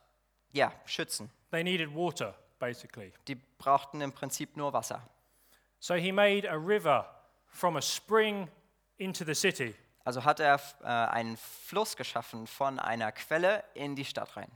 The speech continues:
Speaker 2: It was a tunnel that he dug.
Speaker 1: Es war ein Tunnel, den er gegraben hat.
Speaker 2: You read about it in the Bible.
Speaker 1: Und man liest davon in der Bibel.
Speaker 2: The two verses on the screen there show you where it mentions this tunnel in the Bible.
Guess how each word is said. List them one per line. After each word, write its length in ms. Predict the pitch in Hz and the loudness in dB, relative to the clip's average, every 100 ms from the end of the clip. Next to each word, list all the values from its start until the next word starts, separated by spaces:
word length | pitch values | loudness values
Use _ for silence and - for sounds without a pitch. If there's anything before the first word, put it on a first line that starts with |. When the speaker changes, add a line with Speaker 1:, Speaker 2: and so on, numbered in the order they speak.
| - _ | -20 _
Speaker 2:
It 100 | - | -10
was 160 | 143 139 | -6 -6
a 40 | |
tunnel 500 | 143 - 208 147 110 98 - | 0 6 6 6 -2 -8 -14
that 140 | 139 | -12
he 180 | 139 139 | -8 -6
dug. 380 | 127 139 104 - - _ _ _ _ _ | 4 4 4 -4 -20 _ _ _ _ _
Speaker 1:
Es 140 | 127 | -2
war 100 | 143 | 4
ein 180 | 135 127 | 4 2
Tunnel, 280 | 120 185 147 | -2 -2 -2
den 140 | 117 | -2
er 120 | 107 110 | -4 -4
gegraben 380 | 110 110 107 | -4 -6 -6
hat. 220 | 117 196 - _ _ _ | -6 -6 -10 _ _ _
Speaker 2:
You 180 | - 151 | -10 -4
read 200 | 165 220 | -2 2
about 360 | 190 170 160 180 | 8 8 8 4
it 100 | 170 | -2
in 160 | 185 | -2
the 60 | 170 | 2
Bible. 460 | 156 185 175 117 98 _ _ | 6 6 6 2 -6 _ _
Speaker 1:
Und 300 | - 127 127 | -4 -2 -2
man 200 | 127 131 | -2 -4
liest 240 | 139 202 - | -2 -4 0
davon 260 | 127 - | 0 -2
in 100 | 113 | -6
der 100 | 113 | -6
Bibel. 260 | 113 113 - - _ _ _ - _ _ _ _ | -6 -8 -14 -18 _ _ _ -20 _ _ _ _
Speaker 2:
The 80 | 127 | -14
two 300 | 127 190 185 | -6 -2 -2
verses 400 | 165 190 180 165 | 4 4 4 0
on 140 | 170 165 | 0 -2
the 80 | |
screen 440 | 147 - 208 208 175 | -6 -2 0 2 2
there 260 | 156 156 151 - _ _ _ _ _ _ _ _ _ _ _ | 4 2 0 -14 _ _ _ _ _ _ _ _ _ _ _
show 220 | - 196 | -2 2
you 260 | 185 185 170 | 2 2 2
where 240 | 170 165 | 4 2
it 80 | 156 | 2
mentions 520 | 156 196 196 151 147 | 0 0 -2 -6 -8
this 180 | 127 143 | -6 -8
tunnel 400 | - 151 143 143 | -2 -2 0 -4
in 200 | 185 151 | -6 -6
the 60 | 143 | -2
Bible. 480 | 156 170 156 120 | 4 4 4 -2